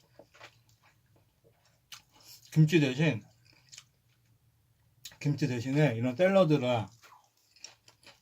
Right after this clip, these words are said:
먹으면 괜찮은 것 같아서,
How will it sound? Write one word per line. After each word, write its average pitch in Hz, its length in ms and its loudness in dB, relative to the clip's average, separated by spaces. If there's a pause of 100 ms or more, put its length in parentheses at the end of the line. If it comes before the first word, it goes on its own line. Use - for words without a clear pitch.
(1600)
먹으면 135 280 2
괜찮은 143 360 0
것 127 140 -2
같아서, 123 340 0